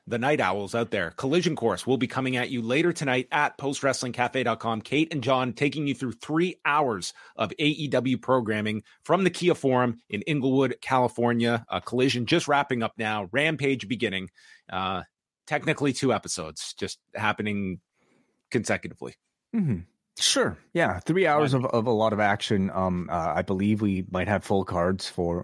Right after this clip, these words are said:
Speaker 2: almost everything at, at this point. So, uh, I'm sure a lot of build, of course, to Full Gear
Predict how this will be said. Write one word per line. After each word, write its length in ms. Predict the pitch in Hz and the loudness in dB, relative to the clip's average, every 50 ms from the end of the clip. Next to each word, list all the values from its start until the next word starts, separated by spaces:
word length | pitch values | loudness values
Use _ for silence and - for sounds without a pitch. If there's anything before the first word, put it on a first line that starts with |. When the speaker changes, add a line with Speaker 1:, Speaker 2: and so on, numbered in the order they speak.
| - - | -6 -4
Speaker 2:
almost 380 | 82 90 87 90 87 - - | -2 0 0 0 -2 0 -2
everything 400 | 90 82 101 98 95 98 101 104 | 0 2 4 4 4 4 4 4
at, 200 | 107 101 90 - - | 2 0 0 0 0
at 80 | 95 92 | 0 0
this 140 | - 92 - | 0 0 0
point. 320 | - 95 92 98 - - | 4 4 4 4 2 0
So, 180 | - 90 82 80 - - - - - - - | -2 -2 -2 -2 -4 -8 -14 -14 -16 -10 -4
uh, 180 | - 87 92 76 | 0 0 0 2
I'm 120 | 82 95 | 2 2
sure 160 | 92 - 107 101 | 2 2 4 4
a 60 | 98 | 4
lot 160 | 101 95 98 | 4 4 4
of 120 | 98 87 | 2 2
build, 180 | - 95 92 90 | 0 -2 0 0
of 140 | 92 - - | -4 -6 -4
course, 240 | - 95 92 - - | -2 -2 -2 -2 -4
to 80 | 95 | -8
Full 260 | - - - 87 90 | -8 -4 -4 -2 -2
Gear 360 | 90 - 92 85 82 82 78 | -2 -4 -4 -2 -2 -4 -6